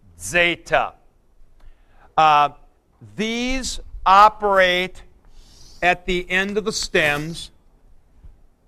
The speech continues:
and we've had various principles for adding sigma and so on. You will notice there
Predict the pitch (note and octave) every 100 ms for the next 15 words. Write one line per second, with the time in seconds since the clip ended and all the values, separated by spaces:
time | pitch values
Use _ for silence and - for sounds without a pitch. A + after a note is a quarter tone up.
0 | _ _ _ _ - - D#3+ F3+ F#3+ E3+
1 | F#3+ C3 E3 F3+ F3 E3 - - E3 F3+
2 | F3+ E3 - - F3 - C#3+ E3+ D#3+ -
3 | D#3+ D3 D3+ D3+ - - D#3 D3 C#3 B2
4 | D3+ C#3 A#2+ F#2 _ _ _ _ _ _
5 | _ - _ _ D#3 G#3+ G#3+ A3 G#3+ G3+
6 | G#3 A#3 C#4 D4 A#3+ C3+ - - B2+ C3
7 | F2+ D2 -